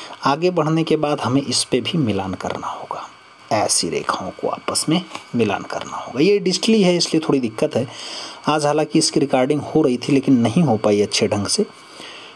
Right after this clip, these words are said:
नहीं, बहुत अच्छा आपका digital class record नहीं होता, ये आपका वास्तविक class record हो जाता, लेकिन कुछ technical issues की वजह से ऐसा नहीं हो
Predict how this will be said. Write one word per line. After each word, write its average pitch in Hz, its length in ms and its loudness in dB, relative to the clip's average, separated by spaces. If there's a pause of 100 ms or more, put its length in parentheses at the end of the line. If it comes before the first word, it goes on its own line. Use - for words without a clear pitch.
(120)
नहीं, 131 140 4
बहुत 135 300 2
अच्छा 131 300 2
आपका 123 320 0 (260)
digital 117 480 0
class 107 380 0
record 104 420 0
नहीं 117 180 4
होता, 101 340 -2
ये 113 260 2 (160)
आपका 107 360 -2 (200)
वास्तविक 131 560 0
class - 300 2
record 190 300 0
हो 202 160 0
जाता, 196 380 0 (400)
लेकिन 113 260 0
कुछ - 280 -2 (1160)
technical 131 420 2
issues 135 360 2
की 127 100 2
वजह 107 220 0
से - 160 2
ऐसा - 300 0
नहीं 104 300 -2
हो 90 180 -6